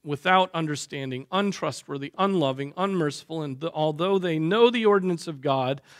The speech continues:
that those who practice such things are worthy of death, they not only do the same, but also give hearty approval to those who practice them.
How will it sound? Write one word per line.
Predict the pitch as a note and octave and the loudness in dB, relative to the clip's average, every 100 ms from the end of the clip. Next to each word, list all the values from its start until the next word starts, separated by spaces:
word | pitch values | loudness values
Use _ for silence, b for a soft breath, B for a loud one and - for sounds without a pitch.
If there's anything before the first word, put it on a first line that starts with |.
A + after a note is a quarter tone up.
| b b _ | b b _
that | E3 D3 | -8 0
those | F#3+ F#3+ - | 4 4 2
who | F#3 | -10
practice | - G#3 A3+ A#3 F3 | 0 4 4 2 -6
such | - F#3 - | -2 -4 -2
things | F#3+ F3+ D3+ | -2 -2 -2
are | D3 | -2
worthy | D#3+ F#3 F3+ E3+ | 0 0 2 2
of | C#3 C3 | 0 0
death, | G3+ G3 _ | 0 0 _
they | D#3 | -4
not | D3+ E3 G#3 | 0 0 0
only | G#3+ A3 | -2 -4
do | F#3+ F#3+ | -4 -6
the | F#3+ | -8
same, | - E3 D3+ | -6 -6 -4
but | D3+ D3+ - | -4 -6 -6
also | D#3+ F3 - E3+ E3 | -4 -4 -4 -8 -8
give | C3+ D#3+ E3+ - | -4 -2 -2 -6
hearty | - E3 F3+ F#3 | -2 0 2 0
approval | D#3+ - E3 D#3+ D#3 D3 | -2 0 0 2 -2 -6
to | D3+ | -10
those | C#3 C#3+ D3 B2+ b b b | -6 -6 -6 -10 b b b
who | - D3 | -6 -6
practice | - - D3 C3+ - A#2 - | -6 -4 -4 -4 -10 -16 -14
them. | B2+ G#2 | -12 -12